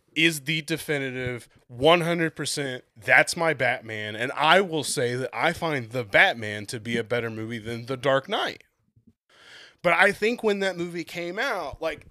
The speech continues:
the second movie in this trilogy was the quintessential. The fact that you got to watch that movie first is amazing because it's like Spider-Man Two.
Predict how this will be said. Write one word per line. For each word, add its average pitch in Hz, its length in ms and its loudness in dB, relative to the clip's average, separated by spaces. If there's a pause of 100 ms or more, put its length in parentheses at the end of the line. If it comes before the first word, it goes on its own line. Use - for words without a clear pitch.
(140)
the 165 100 -8
second 233 600 0
movie 165 380 -2
in 151 260 -4
this 151 180 -4
trilogy 135 560 -2
was 120 220 -6
the 135 100 -8
quintessential. 151 1300 -2 (1120)
The 160 120 0
fact 214 360 0
that - 200 -8
you 202 140 -10
got 160 320 -8
to 170 100 -14
watch 147 360 -2
that 151 200 -8
movie 143 360 -12
first 143 680 -10
is 131 140 -14
amazing 135 400 -4
because 135 180 -6
it's 160 120 -4
like 165 120 0
Spider-Man 156 540 0
Two. 101 280 -10